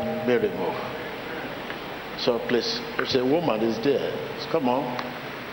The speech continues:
come, don't be shy. This thing keep embarrassing you because everyone there know, knew you are the one,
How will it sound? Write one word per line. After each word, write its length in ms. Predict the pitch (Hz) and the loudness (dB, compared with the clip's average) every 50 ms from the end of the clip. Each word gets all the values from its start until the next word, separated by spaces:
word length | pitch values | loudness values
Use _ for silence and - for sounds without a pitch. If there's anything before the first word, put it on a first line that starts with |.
| - - - - - | -10 -10 -8 -4 0
come, 180 | 175 165 151 | 0 2 4
don't 180 | 180 202 226 214 | 4 2 4 4
be 80 | 175 | 2
shy. 320 | 147 - - 190 190 165 - 101 92 92 92 - - - - - - - - - - - - - - - - - - - - - - - - - | 2 4 4 4 4 4 2 2 0 -2 -4 -6 -8 -8 -10 -10 -10 -10 -10 -10 -10 -10 -10 -10 -10 -10 -10 -10 -10 -10 -10 -10 -10 -8 0 2
This 240 | 196 208 208 - | 4 4 4 2
thing 160 | - 180 180 - - | 0 0 0 2 2
keep 180 | - 156 156 156 - | 2 2 2 2 2
embarrassing 640 | 131 131 123 113 123 120 131 135 131 - - 147 135 | 2 2 4 4 4 6 6 4 4 2 2 2 2
you 280 | 120 107 98 98 110 117 127 - - - - - - - - - | 2 2 2 0 0 -2 -4 -8 -10 -10 -10 -10 -10 -10 -6 -4
because 260 | 135 - 143 139 - | 0 2 2 2 4
everyone 640 | 156 156 170 165 160 165 165 156 156 151 156 147 123 | 4 4 4 4 4 2 2 4 4 4 4 2 4
there 200 | 127 127 127 123 | 4 4 4 6
know, 260 | 123 123 123 120 123 123 - - - - - - 127 | 6 6 6 6 4 2 0 -4 -4 -6 -4 0 2
knew 240 | 131 143 139 139 139 127 139 143 135 | 4 4 4 4 2 0 0 0 4
you 120 | 123 120 | 4 6
are 80 | 113 104 | 6 6
the 140 | 107 113 110 | 4 4 4
one, 260 | 117 139 175 - | 4 4 2 2